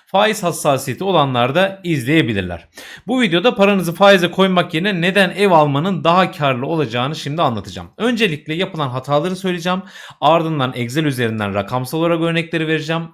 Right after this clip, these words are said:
Yaşadığım bizzat örnekleri vereceğim. Artı faiz mi ev mi sorusuyla ilgili finansal okuryazarlığı az olan kişilerin yaptığı hatalardan bahsedeceğim.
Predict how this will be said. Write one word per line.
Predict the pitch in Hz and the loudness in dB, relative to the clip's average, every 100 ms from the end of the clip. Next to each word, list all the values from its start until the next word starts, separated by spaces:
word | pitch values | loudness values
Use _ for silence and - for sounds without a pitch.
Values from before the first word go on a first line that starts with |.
| _ | _
Yaşadığım | 131 139 147 117 107 | -6 -6 -4 -4 -4
bizzat | 104 104 101 95 - - | -4 -4 -4 -4 -8 -10
örnekleri | 104 131 - 175 170 | -8 -6 -6 -4 -2
vereceğim. | 165 156 151 147 | -2 -4 -6 -2
Artı | 180 190 190 120 - - - | 0 0 -2 -6 -8 -20 -20
faiz | - 170 208 214 | 0 4 6 4
mi | 185 | 2
ev | 190 185 | 0 0
mi | |
sorusuyla | - 180 170 151 151 | -2 -4 -2 -4 -4
ilgili | 156 135 180 101 - - - - | -2 -4 -6 -8 -18 -20 -20 -8
finansal | 160 190 190 214 202 | 0 2 2 2 0
okuryazarlığı | 170 190 170 135 131 127 | 0 0 0 2 2 2
az | 165 160 | 0 -2
olan | 139 113 | 0 -2
kişilerin | 117 - 131 107 | -4 -8 -4 -2
yaptığı | 127 160 - 214 | -2 -2 -4 -6
hatalardan | 151 151 131 117 107 95 | -4 0 2 2 0 -4
bahsedeceğim. | 90 - 85 - | -6 -10 -16 -18